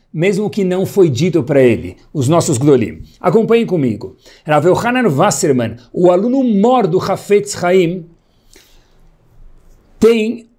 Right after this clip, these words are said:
umas observações interessantíssimas sobre a Gadot do Shas, sobre conceitos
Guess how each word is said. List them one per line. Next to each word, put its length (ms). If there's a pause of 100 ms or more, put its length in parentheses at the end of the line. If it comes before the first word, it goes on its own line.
(160)
umas 360
observações 1400 (420)
interessantíssimas 1300
sobre 420
a 80
Gadot 560
do 160
Shas, 540 (260)
sobre 720 (680)
conceitos 920